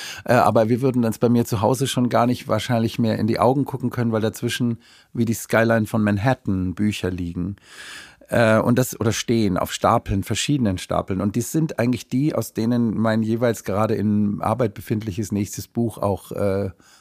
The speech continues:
entsteht. Und das heißt dann, dann habe ich Lust, jetzt, ähm,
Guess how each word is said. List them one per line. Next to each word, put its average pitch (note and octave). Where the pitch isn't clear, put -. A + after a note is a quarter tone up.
entsteht. -
Und A#2+
das A#2
heißt C3
dann, B2+
dann B2+
habe C3
ich A2+
Lust, B2+
jetzt, -
ähm, A2+